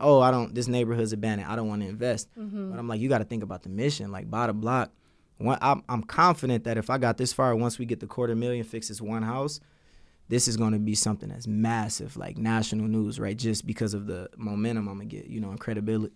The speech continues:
Speaker 1: credibility that I'm already getting. So that's what I'm waiting on, the money, and then we'll start the construction process, and then from there, you know.
Speaker 2: I love that you're bringing everybody along, and like you, like you were just talking, like, making sure everybody has jobs, everybody's covered.
Speaker 1: Mm-hmm.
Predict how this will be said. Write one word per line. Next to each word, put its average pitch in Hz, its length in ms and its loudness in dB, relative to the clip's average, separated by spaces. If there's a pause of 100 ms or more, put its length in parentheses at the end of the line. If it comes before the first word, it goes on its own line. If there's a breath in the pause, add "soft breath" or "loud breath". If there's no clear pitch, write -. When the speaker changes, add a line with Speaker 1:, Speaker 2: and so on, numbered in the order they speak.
Speaker 1:
credibility 117 600 2
that 104 140 -4
I'm 110 140 -2
already 104 200 -2
getting. 110 260 -2
So - 280 -6 (460 soft breath)
that's 107 160 -4
what 110 80 2
I'm 104 80 4
waiting 107 220 4
on, 101 140 -2
the 107 60 0
money, 107 280 4
and 104 100 0
then 113 180 4
we'll 104 140 2
start 107 220 -8
the - 60 -14
construction 113 460 -6
process, 113 460 -4
and 110 120 -6
then - 80 -6
from 117 220 -6
there, 123 160 -2
you 120 140 -4
know. 123 160 -4 (840)
Speaker 2:
I 233 60 -10
love 247 220 -2
that 453 120 4
you're 381 120 4
bringing 233 340 -2
everybody 208 460 0
along, 170 460 0
and 175 100 -2
like 185 200 -2
you, 208 240 -6
like 190 220 2
you 220 60 -2
were 202 80 4
just 185 200 -4
talking, 196 280 -4
like, 170 120 -6
making 208 260 0
sure 214 120 0
everybody 180 380 0
has 160 200 -6
jobs, 233 480 4
everybody's 160 460 -4
covered. 220 720 0 (240 soft breath)
Speaker 1:
Mm-hmm. 107 220 -6